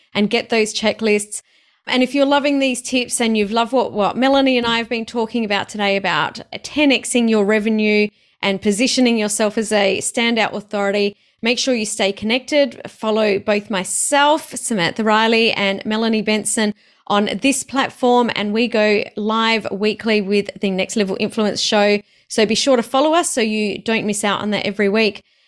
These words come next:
Tag a friend if you've got benefit from our topic today. We would love to keep this conversation going. And wherever you're watching this, just drop that, drop below. What is it that you've learned today? What are your takeaways? And of course, if you have any questions,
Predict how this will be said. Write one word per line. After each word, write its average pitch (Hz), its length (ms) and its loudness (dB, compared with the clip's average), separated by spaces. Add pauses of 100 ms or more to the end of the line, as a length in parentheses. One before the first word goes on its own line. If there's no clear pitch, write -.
(200)
Tag 320 260 2
a 302 60 -2
friend 330 480 2
if 247 260 -2
you've 247 160 2
got - 180 0
benefit 247 440 0
from 240 160 -2
our 208 100 -2
topic 269 340 0
today. 247 440 2
We 226 140 -2
would 208 120 -2
love 202 220 -2
to 208 400 2 (160)
keep 254 260 -4
this 254 160 0
conversation 220 800 0
going. 240 440 2 (360)
And 269 420 2 (100)
wherever 277 320 2
you're 320 140 2
watching 262 380 -2
this, 190 320 -4
just - 320 -8
drop - 260 -2
that, - 260 0
drop 302 220 0
below. 254 380 2
What 226 320 0
is 285 160 -2
it 254 140 -2
that 247 120 -4
you've 220 200 -2
learned 208 300 0
today? 190 240 -2
What 214 140 -2
are 226 60 0
your 202 100 0
takeaways? 214 640 0 (260)
And 220 100 0
of 208 120 -2
course, 208 320 0
if - 200 -4
you 214 120 2
have 202 340 -2
any 240 300 4
questions, 202 640 -2